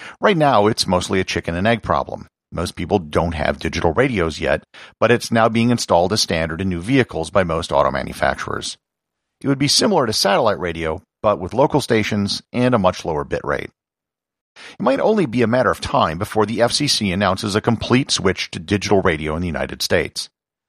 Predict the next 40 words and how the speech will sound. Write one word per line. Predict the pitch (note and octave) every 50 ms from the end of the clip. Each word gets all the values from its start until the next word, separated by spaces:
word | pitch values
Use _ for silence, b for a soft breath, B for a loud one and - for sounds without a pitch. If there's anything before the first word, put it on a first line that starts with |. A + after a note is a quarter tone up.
| _ _ _ _ _
If | - C#3 B2
that | D3 C#3+ C3+
happens, | C3+ C#3+ A2+ F#2 - - G#2 G#2 F#2+ F#2
it'll | F#2+ F#2
probably | - - G2 G2 F#2 G#2
go | F#2 F2+ F#2 F2+ F#2+
like | F2+ E2+ D#2+
the | - G2+
transition | - - G#2+ F#2+ F#2+ E2+ - D#2 D2 - - F2+
to | F2
digital | D2+ E2+ D2+ - F#2 F2+ E2+
television | - - - - A2 F2+ D#2+ D2 D#2 C#2+
did, | - - - - - _ _ _ _ _ _
with | - A2+ -
several | - - A2+ A#2+ C#3 B2+
years | A2+ A#2 B2 B2
advance | C3+ A2 - F#2+ G2 G#2+ - -
warning | A2+ G2+ F#2+ F2+ F2 F2+ F#2
for | - F2
people | - - G2 F2+ - G2+ F#2
to | - -
upgrade | - D#2+ - - - D2 D2
their | D2+ D#2+
radios. | E2 F2+ F2+ E2+ D2+ C#2+ - - - - - - _ _ _ _ _ _ _ _ _ _ _ _ _ _ _ _ _
However, | - G3 A#3+ C4 G3+ D#3 C3 - -
there | C3+ D3+ D3+
are | D#3+
still | D#3 - A3+ A#3+ A3
people | - - E3 - - A2 A2+ A2+
who | - A#2
want | B2 B2+
to | C#3 -
preserve | - D3 B2 C#3+ B2+ A2 G2 F#2+
at | B2 -
least | A#2 A#2 A2 - - -
some | - E3+ A#2 G2 G#2
of | A#2 G#2
A | G2
M | F2 E2+ F#2 G2
radio. | B2 D#3+ D#3 G#2+ - - - -